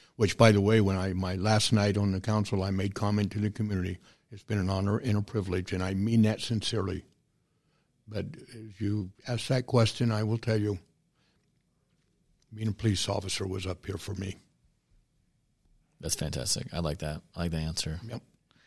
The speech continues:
Speaker 2: So are there any, any advice right now that you can give, um, you know, anyone that's listening as far as, like, preparation for, obviously you do a twenty-five year career, but just prepping, prepping for beyond that.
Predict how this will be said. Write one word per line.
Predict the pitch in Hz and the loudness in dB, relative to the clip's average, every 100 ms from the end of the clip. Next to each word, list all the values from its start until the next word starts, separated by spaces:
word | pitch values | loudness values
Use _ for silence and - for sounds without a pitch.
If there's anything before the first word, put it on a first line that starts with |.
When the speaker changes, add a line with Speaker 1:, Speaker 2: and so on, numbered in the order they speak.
| _ _ | _ _
Speaker 2:
So | - 123 | 10 12
are | |
there | 127 | 12
any, | 135 143 127 - | 12 12 10 8
any | 127 123 | 10 10
advice | 107 107 113 | 10 8 8
right | 117 | 8
now | 107 104 | 8 8
that | 107 | 8
you | 101 | 6
can | 101 98 | 6 6
give, | 98 101 98 101 98 | 8 8 6 2 2
um, | 98 95 92 92 90 85 87 92 _ _ _ _ _ - | 4 6 6 4 4 2 0 -4 _ _ _ _ _ -6
you | |
know, | 92 90 90 - | 0 0 0 -4
anyone | 110 110 107 | 4 6 6
that's | 98 90 | 6 4
listening | 98 - 107 110 | 4 6 4 2
as | 101 - | 0 0
far | 98 92 | 2 4
as, | 92 | 4
like, | 92 90 - _ - | 2 0 -6 _ -4
preparation | 113 98 107 101 107 | 0 2 4 4 4
for, | 95 95 92 92 - - _ _ _ _ - | 0 0 2 2 0 -10 _ _ _ _ 0
obviously | 95 107 101 104 | 4 6 6 6
you | 95 | 4
do | 101 | 4
a | |
twenty-five | 95 113 104 98 | 2 2 4 4
year | 98 | 2
career, | 92 104 110 | 0 4 4
but | 98 92 | 4 2
just | 90 - | 0 0
prepping, | 113 101 110 98 | 2 2 0 -2
prepping | - 110 104 98 | 2 2 2 -2
for | - 92 | 0 0
beyond | 92 92 92 101 | 2 2 4 6
that. | 104 117 - | 6 4 0